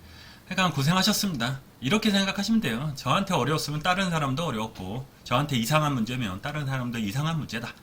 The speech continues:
이렇게 생각하시면 됩니다. 제가 이 동영상 찍는 건 뭐 전체적으로 뭐 총평이라고 하긴 그렇지만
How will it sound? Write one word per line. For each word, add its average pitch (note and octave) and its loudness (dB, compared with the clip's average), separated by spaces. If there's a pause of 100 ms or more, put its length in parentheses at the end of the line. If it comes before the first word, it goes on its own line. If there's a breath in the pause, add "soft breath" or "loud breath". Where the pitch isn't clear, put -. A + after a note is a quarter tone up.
(120)
이렇게 F#2 -12
생각하시면 A2 -6
됩니다. G#2+ -8 (320 loud breath)
제가 F#3+ 6
이 F#3+ 2
동영상 D#3 0
찍는 G#3 2
건 B2+ -2
뭐 G#2 -8
전체적으로 A#2 -4 (360 loud breath)
뭐 G2 -8 (540 loud breath)
총평이라고 A3+ 0
하긴 E3 0
그렇지만 C3+ -8